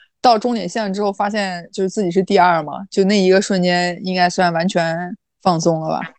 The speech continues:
就是开心喜悦的时候，内心是不是觉得啊，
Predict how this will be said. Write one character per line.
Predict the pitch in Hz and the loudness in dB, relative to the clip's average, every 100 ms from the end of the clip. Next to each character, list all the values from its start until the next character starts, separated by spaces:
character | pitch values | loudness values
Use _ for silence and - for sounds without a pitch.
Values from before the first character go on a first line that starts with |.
| - | -8
就 | - | 2
是 | 180 | 2
开 | 170 202 214 | 2 2 4
心 | 208 | 4
喜 | 202 - 175 | 4 2 0
悦 | 180 | 4
的 | 180 | 4
时 | 175 170 | 4 0
候， | 165 156 156 156 - - | -2 -2 -2 -8 -12 -6
内 | 190 190 | 0 2
心 | 180 185 180 | 2 0 -2
是 | 180 | 0
不 | |
是 | 175 | 0
觉 | 160 | 0
得 | |
啊， | 151 | 0